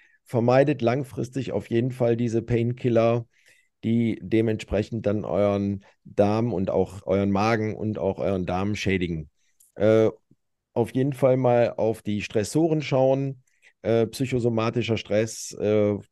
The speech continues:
ist allgegenwärtig. Einfach mal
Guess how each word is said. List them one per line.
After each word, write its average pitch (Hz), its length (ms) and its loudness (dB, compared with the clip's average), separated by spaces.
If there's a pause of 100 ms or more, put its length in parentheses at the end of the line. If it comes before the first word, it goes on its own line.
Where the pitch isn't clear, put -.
(120)
ist - 520 -10 (580)
allgegenwärtig. 110 1160 2
Einfach 110 380 0
mal 101 460 0